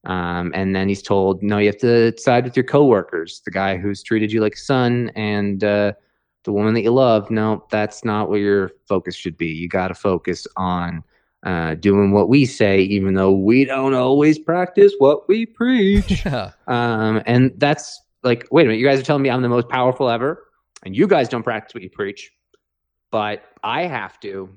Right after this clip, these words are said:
Speaker 1: even though you guys have ripped me away from good things that you guys just don't have." Uh, wait a minute, Ki-, Ki-Adi-Mundi, his species is going extinct, so he gets to have six wives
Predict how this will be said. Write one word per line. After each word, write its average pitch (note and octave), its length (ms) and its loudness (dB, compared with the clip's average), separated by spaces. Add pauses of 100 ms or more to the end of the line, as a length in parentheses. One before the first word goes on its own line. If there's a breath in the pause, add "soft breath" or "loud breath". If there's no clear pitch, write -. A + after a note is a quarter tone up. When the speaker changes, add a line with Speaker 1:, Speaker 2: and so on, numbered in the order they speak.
(240)
Speaker 1:
even A#2 320 -10
though G#2+ 300 -4
you G2+ 120 -8
guys G#2 280 -8
have G2 260 -10 (160)
ripped G2+ 420 0
me D3 160 0
away C3 300 2
from G#2 480 -8 (1120)
good A#3+ 280 4
things B2 260 0
that A#2 80 -8
you C#3+ 120 -2
guys F#3+ 180 0
just A2 160 -14
don't G2+ 220 -6
have." B2 400 -8 (420)
Uh, A2+ 220 -8
wait G3+ 120 2
a - 20 0
minute, D3+ 200 -6
Ki-, G3+ 320 -8
Ki-Adi-Mundi, F#3 1040 -2
his G#3 180 0
species A#3 540 -8
is G#3 80 -10
going A3 320 0
extinct, G3 560 -6 (240)
so B2+ 100 -6
he G#3+ 140 -2
gets C#4 180 -6
to A#3 60 -2
have A3+ 100 -2
six A#3 240 -6
wives C4+ 440 -2